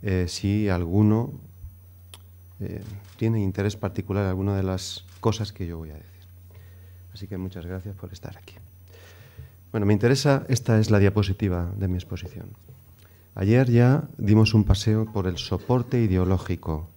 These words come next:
del nazismo, ¿os acordáis? Hablábamos de Nietzsche, de la idea del superhombre, Dios ha muerto. Él manifiesta explícitamente una aversión hacia los tarados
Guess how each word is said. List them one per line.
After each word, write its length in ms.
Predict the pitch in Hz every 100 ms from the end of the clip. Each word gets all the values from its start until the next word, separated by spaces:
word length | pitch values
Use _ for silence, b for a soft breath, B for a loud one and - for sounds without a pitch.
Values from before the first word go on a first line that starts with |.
| -
del 220 | 90 85
nazismo, 560 | 80 - 92 98 147 185
¿os 140 | - -
acordáis? 560 | 85 82 85 98 139 - B B B B
Hablábamos 580 | 87 95 107 120 117 101
de 140 | 92
Nietzsche, 480 | 92 131 - 151 180 - - b b b _ _
de 80 | 92
la 60 | 87
idea 160 | 90
del 100 | 104
superhombre, 640 | 98 98 87 85 104 117 147
Dios 280 | 107 98 101
ha 80 | 107
muerto. 480 | 101 104 - 135 160 - B B B B B B _ _ - - _ _ _ -
Él 240 | - 127 135
manifiesta 420 | 117 101 123 -
explícitamente 760 | 113 123 117 113 107 123 127 101
una 220 | 107 101
aversión 640 | 95 98 - 110 139 170 -
hacia 340 | 101 104 95
los 500 | 92 101 107 113 -
tarados 680 | 95 87 90 98 147 -